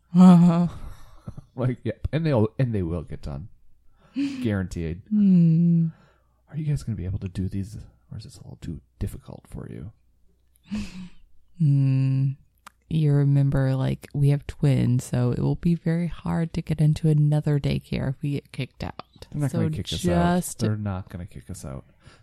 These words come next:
Speaker 2: Our
Speaker 1: be
Speaker 2: kids are too
Speaker 1: careful.
Speaker 2: cute. I'm just a stern parent. Don't ever send my girl home with a fever when she doesn't have a fever.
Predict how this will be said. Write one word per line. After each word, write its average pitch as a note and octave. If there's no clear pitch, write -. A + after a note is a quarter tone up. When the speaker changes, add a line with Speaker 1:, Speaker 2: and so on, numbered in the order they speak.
Speaker 2:
Our G2+
Speaker 1:
be C#3
Speaker 2:
kids B2+
are G#2
too A2+
Speaker 1:
careful. -
Speaker 2:
cute. E2
I'm G2+
just A2+
a B2
stern A2+
parent. D#3
Don't G#2+
ever D3
send C#3
my C3+
girl B2
home A#2+
with A#2+
a A#2+
fever A2
when G#2
she -
doesn't G2+
have F#2+
a G2
fever. D#2